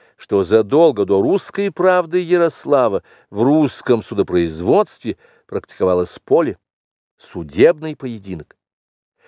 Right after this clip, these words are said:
С другой стороны, указания на практику поля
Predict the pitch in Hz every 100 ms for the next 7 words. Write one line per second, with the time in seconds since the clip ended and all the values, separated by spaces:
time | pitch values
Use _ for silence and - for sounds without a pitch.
0 | - - - 107 165 202 262 247 - 120
1 | 107 98 95 92 101 110 139 131 220 220
2 | 151 120 104 110 110 104 - 104 113 98
3 | - 98 95 101 151